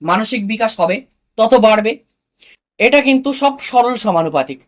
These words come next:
আমরা যারা সমানুপাতি জানি, তাহলে আমরা কিন্তু বলতে পারি যে এ-, এটা কি সরল সমানুপাতিক। এবার আছে ভবিষ্যৎবাণীর নীতি। আর কি? সরল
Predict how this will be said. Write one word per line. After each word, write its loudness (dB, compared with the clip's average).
আমরা 0
যারা 4
সমানুপাতি -2
জানি, 0
তাহলে 0
আমরা 0
কিন্তু -2
বলতে -4
পারি -2
যে -6
এ-, -4
এটা -4
কি -10
সরল -4
সমানুপাতিক। -4
এবার 0
আছে -4
ভবিষ্যৎবাণীর -6
নীতি। -10
আর 2
কি? -6
সরল 2